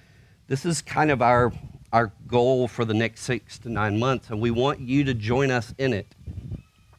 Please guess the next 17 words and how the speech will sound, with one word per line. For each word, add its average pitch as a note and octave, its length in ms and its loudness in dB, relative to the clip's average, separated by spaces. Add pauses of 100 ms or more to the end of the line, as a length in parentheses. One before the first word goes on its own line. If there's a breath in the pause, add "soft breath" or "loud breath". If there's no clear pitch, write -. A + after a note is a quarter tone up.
(280)
And A2+ 140 -2
here's C#3 240 4
how C#3+ 160 6
we A#2 160 -2
set A2+ 300 0
it. G2 120 -6 (960 soft breath)
Our C#3+ 140 8
goal C#3 560 4 (320 soft breath)
is A#2 200 0
to C3 140 0
refresh D3+ 920 4 (300 loud breath)
our C3 200 6
fellowship C3+ 880 2 (360 soft breath)
by B2+ 140 6
unifying A#2 920 0 (280 soft breath)
in B2+ 220 2
Christ. A2 600 0